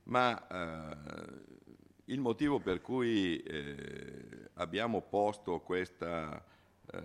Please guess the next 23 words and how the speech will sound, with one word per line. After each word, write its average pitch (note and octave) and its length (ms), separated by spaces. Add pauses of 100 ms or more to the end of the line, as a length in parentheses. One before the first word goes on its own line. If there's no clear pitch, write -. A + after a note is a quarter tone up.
voluto F#2+ 400
porre G#2 300
questa F2+ 220
interrogazione G2 1120
è A2+ 540
che, G#2 420
eh, C#2+ 340
ci - 200
siamo G#2+ 420
resi A2+ 320
conto D#2 680 (540)
che B2 140
la A2 120
piazza B2 340
prepositurale F2 1200
sta G#2 600
andando G2 640
verso F#2 380
una E2 100
situazione F2 640
di E2 120
degrado E2 680
progressivo D#2+ 1160